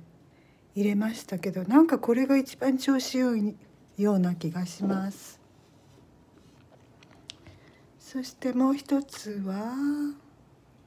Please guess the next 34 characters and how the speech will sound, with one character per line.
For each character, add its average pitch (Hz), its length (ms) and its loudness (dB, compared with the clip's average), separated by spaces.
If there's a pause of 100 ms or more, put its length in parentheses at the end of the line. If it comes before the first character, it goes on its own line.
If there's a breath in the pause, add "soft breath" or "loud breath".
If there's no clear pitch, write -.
(1900 soft breath)
こ 226 140 -4
こ 240 140 0
に 226 160 4
あ 220 100 4
る 214 100 -4
の 190 140 -4
な 185 120 -6
ん 180 120 -6
で 190 140 -6
す - 120 -18
け 190 180 -8
れ 190 40 -8
ど 185 140 -12
も、 190 120 -6
こ 247 180 -10
れ 262 140 2
は 269 140 2
で 220 140 -6
す 202 160 -12
ね、 202 500 -4 (920 soft breath)
あ 208 40 -12
の、 208 300 -10
Amazon 277 600 6
で 196 260 -4 (640)
購 240 280 -4
入 233 240 0
し - 160 -10
た、 262 320 -2 (2000)
あ 220 120 -10
の、 208 200 -8
お - 60 -2
水 285 300 12
で 285 120 6
そ-、 285 200 4